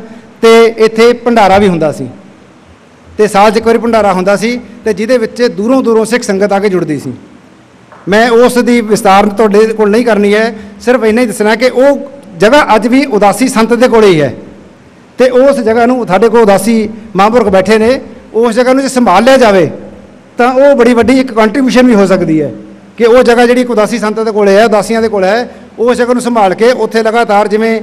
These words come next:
ਲੋਕਾਂ ਨੇ ਦੱਸਿਆ ਕਿ ਇੱਥੇ ਹੁਣ ਭੰਡਾਰਾ ਬੰਦ ਹੋ ਗਿਆ ਜੀ, ਭੰਡਾਰਾ ਚਾਲੂ ਹੋਣਾ ਚਾਹੀਦਾ ਹੈ।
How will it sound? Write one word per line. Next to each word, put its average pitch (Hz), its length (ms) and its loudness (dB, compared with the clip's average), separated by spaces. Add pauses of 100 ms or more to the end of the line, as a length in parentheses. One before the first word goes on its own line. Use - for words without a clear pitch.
(240)
ਲੋਕਾਂ 202 260 0
ਨੇ 233 100 0
ਦੱਸਿਆ 202 320 0
ਕਿ 220 120 0
ਇੱਥੇ 226 240 2
ਹੁਣ 220 80 2
ਭੰਡਾਰਾ 208 340 2
ਬੰਦ 202 220 2
ਹੋ 196 100 2
ਗਿਆ 202 140 4
ਜੀ, 202 180 0 (540)
ਭੰਡਾਰਾ 202 320 2
ਚਾਲੂ 202 280 0
ਹੋਣਾ 202 140 0
ਚਾਹੀਦਾ 208 260 -2
ਹੈ। 202 220 -4